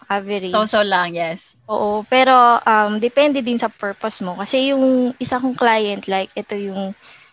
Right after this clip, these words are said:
Speaker 1: yung okay lang, ano,
Speaker 2: Mm.
Speaker 1: um, andun kasi may pa-training kasi siya. Tapos,
Speaker 2: Yes.
Speaker 1: um, ano to, um, parang task na never ko, na hindi, hindi ko pa siya fully na-explore.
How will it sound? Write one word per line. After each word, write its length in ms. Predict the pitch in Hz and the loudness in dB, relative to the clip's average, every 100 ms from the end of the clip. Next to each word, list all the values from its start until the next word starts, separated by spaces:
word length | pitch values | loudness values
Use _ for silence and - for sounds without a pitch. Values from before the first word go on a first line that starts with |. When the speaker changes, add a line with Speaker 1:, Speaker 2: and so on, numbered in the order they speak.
| _ - | _ -8
Speaker 1:
yung 240 | 208 - | -6 -6
okay 240 | - 294 | -2 2
lang, 400 | 269 240 240 233 240 _ - - _ | 4 4 2 -2 -4 _ -20 -20 _
ano, 320 | 220 220 214 202 | -4 0 0 -2
Speaker 2:
Mm. 80 | 208 | -2
Speaker 1:
um, 380 | 196 196 196 196 208 226 _ | 0 0 0 -4 -6 -10 _
andun 400 | 269 277 311 302 | 4 4 4 2
kasi 480 | 294 285 277 269 262 _ _ | 2 2 -2 -2 -6 _ _
may 160 | 240 269 | 0 2
pa-training 640 | 262 269 247 247 247 233 | 2 0 2 2 2 2
kasi 240 | 226 208 220 | 0 -2 -2
siya. 280 | 202 180 185 | -2 -2 0
Tapos, 520 | 185 - 196 - - | -2 -2 -8 -8 -4
Speaker 2:
Yes. 160 | 185 | -2
Speaker 1:
um, 480 | 196 196 196 196 202 202 _ _ _ _ - - | 0 0 0 -2 -6 -10 _ _ _ _ -20 -4
ano 200 | 220 220 | 0 0
to, 220 | 220 214 202 202 - _ | 0 -2 0 -2 -8 _
um, 760 | - 202 196 196 196 196 196 202 | -6 -4 -2 -2 -4 -4 -6 0
parang 360 | 226 240 262 262 | 2 4 2 0
task 360 | - 233 254 - | 2 2 2 -2
na 320 | - 233 214 208 | -2 2 2 2
never 400 | 226 226 220 214 | 0 0 -2 -6
ko, 120 | - | -8
na 160 | 233 262 | 2 4
hindi, 200 | 294 285 _ - | 4 0 _ -2
hindi 240 | 262 262 | 0 0
ko 120 | 262 | -2
pa 120 | 262 277 | -2 2
siya 160 | 269 | 2
fully 280 | 247 247 233 | 0 -4 0
na-explore. 880 | 220 202 - - - 185 185 240 | 0 -2 -4 -14 -10 -4 0 0